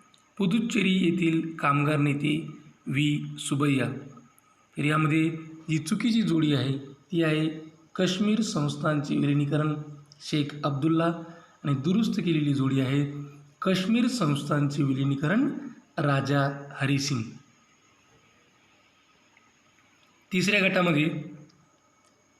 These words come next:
सेंटो कराराचे मुख्यालय अंकारा, सार्क संघटनेचे मुख्यालय नवी दिल्ली, राष्ट्रकुल संघटनेचे सचिवालय लंडन, नाटो संघटनेचे मुख्यालय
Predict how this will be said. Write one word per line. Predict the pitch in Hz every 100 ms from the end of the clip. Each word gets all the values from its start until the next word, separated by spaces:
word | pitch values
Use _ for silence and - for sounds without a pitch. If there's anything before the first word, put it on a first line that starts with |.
| _ _ _ _ _ _
सेंटो | - - 190 190 240
कराराचे | 240 208 202 202 196 196
मुख्यालय | 185 185 185 180 180 - - - _ _ -
अंकारा, | 156 147 156 160 180 - - - - _ _
सार्क | - 190 185 196 185
संघटनेचे | - 196 190 185 190 185 185
मुख्यालय | 185 - 185 180 185 185 - - -
नवी | 160 180
दिल्ली, | 165 170 165 208 - - - _ _ -
राष्ट्रकुल | 165 175 170 240 - 240
संघटनेचे | 233 208 196 190 185 190 180 190
सचिवालय | 180 165 - 170 165 165 170 165 - - - _
लंडन, | - 180 190 170 165 185 - - - _ _ 165
नाटो | 170 180 175 254
संघटनेचे | - 175 165 - 156 156
मुख्यालय | 151 143 - 139 139